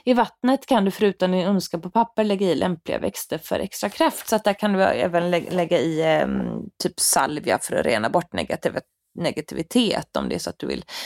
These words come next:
frysa in, ehm, ett, ett negativt flöde, ehm, mellan dig och någon person eller en situation eller något annat otur du tycker eller, ja, vad du än nu vill, vill ska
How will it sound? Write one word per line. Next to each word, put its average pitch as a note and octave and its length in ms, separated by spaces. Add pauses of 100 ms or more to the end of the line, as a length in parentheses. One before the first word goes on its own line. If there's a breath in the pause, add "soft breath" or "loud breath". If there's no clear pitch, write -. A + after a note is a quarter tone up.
(200 loud breath)
frysa F3+ 560
in, E3 420
ehm, - 440
ett, - 220
ett - 200
negativt - 580 (380)
flöde, A#2+ 400
ehm, - 600 (1160)
mellan D3+ 320
dig F#2 180
och F2+ 80
någon - 140
person E3+ 640
eller C2+ 120
en - 60
situation - 840
eller G1+ 400 (760 loud breath)
något C#3+ 260
annat C3+ 260
otur F3+ 380
du F3 100
tycker - 420
eller, G#1+ 440
ja, - 240 (840 loud breath)
vad G3+ 560
du F#3 100
än D#3+ 180
nu D#3 160
vill, B2 320 (100)
vill F#3 180
ska - 340